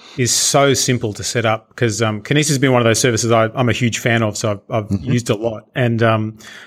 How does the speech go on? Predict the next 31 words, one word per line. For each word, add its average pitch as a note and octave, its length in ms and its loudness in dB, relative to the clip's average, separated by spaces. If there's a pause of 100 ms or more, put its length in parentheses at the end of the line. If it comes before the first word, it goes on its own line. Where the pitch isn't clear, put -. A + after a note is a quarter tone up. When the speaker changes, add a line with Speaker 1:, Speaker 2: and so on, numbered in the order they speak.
(140)
Speaker 1:
I C#3 80 4
was D3 160 2
amazed A#2+ 340 4
at A#2+ 100 -4
setting A#2+ 280 0
up A2 120 -4
a, A2 440 -4
a, A#2+ 60 -4
a - 20 -4
Firehose A2+ 680 2
was, A2+ 200 -6
was C3 180 -2
literally E3+ 320 2
a G#2 40 -2
few A#2 200 -4
clicks. - 560 -4
It's - 220 -20
Speaker 2:
Yeah. D3+ 80 0
Speaker 1:
done, B2+ 160 2
and A2 100 -2
you've, G#2+ 180 -6
you've C3+ 160 -12
activated B2 460 0
encryption, D#3+ 640 0
you've B2+ 120 2
activated, A#2 760 -2 (420)
um, A#2 360 -2
error F3 220 4
checking, D#3 480 2
you've B2 160 2
activated A2+ 720 0